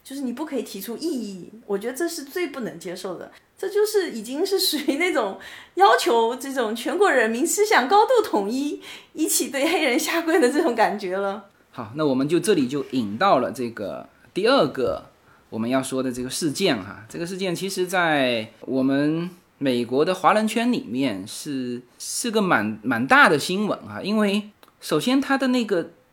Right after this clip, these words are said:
Speaker 2: 拍下来的照片是很，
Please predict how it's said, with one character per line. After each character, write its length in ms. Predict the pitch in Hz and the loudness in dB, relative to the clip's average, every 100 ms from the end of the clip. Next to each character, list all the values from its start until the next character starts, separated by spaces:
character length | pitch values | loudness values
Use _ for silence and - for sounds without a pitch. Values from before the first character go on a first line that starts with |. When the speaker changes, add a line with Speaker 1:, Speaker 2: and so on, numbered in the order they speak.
| _ | _
Speaker 2:
拍 280 | - - 262 | -4 2 2
下 200 | 285 262 | 2 2
来 120 | 190 | 2
的 120 | 151 175 | 0 -2
照 260 | 311 294 | 2 2
片 400 | 226 - 254 294 | 2 0 0 2
是 160 | 294 175 | 2 0
很， 460 | 156 - 117 92 | -2 -2 -2 -4